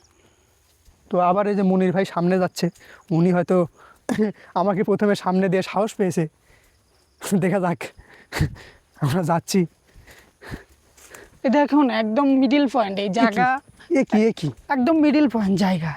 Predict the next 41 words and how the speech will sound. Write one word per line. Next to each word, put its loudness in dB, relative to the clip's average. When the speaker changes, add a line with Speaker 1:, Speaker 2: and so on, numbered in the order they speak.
Speaker 2:
ঠিক 0
আছে -2
ভাইয়া? -2
এই -2
জায়গাটা 0
চোরার 2
মাঝখানে -2
একদম 0
চারিদিকে 0
Speaker 1:
এখানে 2
আবার 2
Speaker 2:
গ্রাম। 0
Speaker 1:
আমরা 2
ডিপও 2
দেখতে -4
পাচ্ছি, -2
দেখুন। 2
Speaker 2:
হ্যাঁ, 0
এখানে 0
একটা 0
ডিপ 0
আছে, 0
এখানে 0
আবাদ 2
Speaker 1:
এই 2
Speaker 2:
বসত 0
Speaker 1:
ডিপটা 0
কে 0
Speaker 2:
করার 2
জন্য। 2
Speaker 1:
চালায়? 0
Speaker 2:
এই 0
ডিপটা 2
চালায় 0
আপাতত 0
এই 4
যে 0
পাশের -2
গ্রামের -2
মানুষ। -8
Speaker 1:
হ্যাঁ। 0